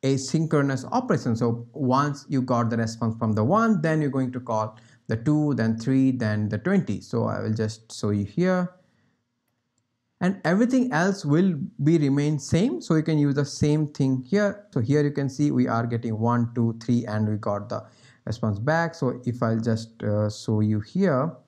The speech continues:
here in five fifty millisecond, our one is get called, then one, when, once that got finished, in six fifty millisecond, the two is get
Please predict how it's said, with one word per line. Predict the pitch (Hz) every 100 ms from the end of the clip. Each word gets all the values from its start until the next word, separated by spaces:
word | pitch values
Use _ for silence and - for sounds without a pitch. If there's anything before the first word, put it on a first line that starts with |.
| -
here | 147 151 156 147
in | 131 131
five | 131 139 139 -
fifty | 127 123 131
millisecond, | 123 123 127 123 131 127 254 - - _
our | 117 113
one | 113 117 123 120
is | 120 113
get | 110 -
called, | 160 160 165 131
then | 127 113
one, | 113 123 123
when, | 120 120 127 -
once | 120 123 123 120
that | 113 113
got | 110 107 180
finished, | 208 214 214 - _ _ _ _
in | 120 120 120
six | 147 -
fifty | 147 143 127
millisecond, | 127 127 123 123 117
the | 113
two | 123 120
is | 113 110
get | 110